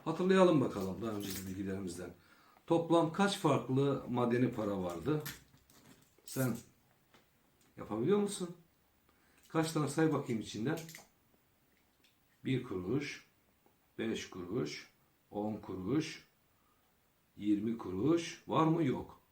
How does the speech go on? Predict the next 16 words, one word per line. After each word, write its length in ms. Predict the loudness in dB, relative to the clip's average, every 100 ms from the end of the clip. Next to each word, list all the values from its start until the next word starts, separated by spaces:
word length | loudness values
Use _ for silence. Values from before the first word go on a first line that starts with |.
| -12
Yirmi 220 | -8 -2
beş 220 | 0 0
kuruş, 480 | -2 0 0 -2 -8 -20 _ _
elli 360 | -8 -4 -2 -2
kuruş 460 | 0 2 2 0 -10 _ _
ve 160 | -6 -2
bir 200 | -2 -2
lira. 260 | -4 -8 -12 -18 _ -6
Toplam 360 | -2 0 2
kaç 200 | 2 2
tane 200 | 0 2
madeni 340 | 2 2 2 0
para 280 | -2 -2
var? 200 | 2 2 0 -8 _ _ _ _ _ _ -10
Altı 340 | -8 -10 -12
tane. 220 | -10 -10